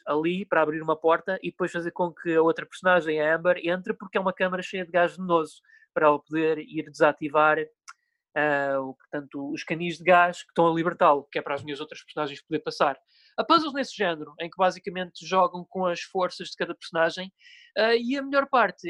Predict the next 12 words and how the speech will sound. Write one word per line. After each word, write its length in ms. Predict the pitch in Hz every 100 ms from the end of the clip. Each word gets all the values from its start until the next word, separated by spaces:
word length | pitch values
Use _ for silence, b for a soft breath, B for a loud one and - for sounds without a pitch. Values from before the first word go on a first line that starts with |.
| -
é 80 | 220
que 120 | -
aqui 220 | - 254
a 120 | 233
morte 440 | 240 247 254 240 233
não 140 | 247
é 40 | 240
uma 160 | 233
coisa 600 | 226 - 233 233 208 226 233 226 226 220 -
frustrante. 580 | 220 - 208 185 - - b b b b
Morre-se 480 | 220 254 - -
muito, 500 | 202 196 156 _ 127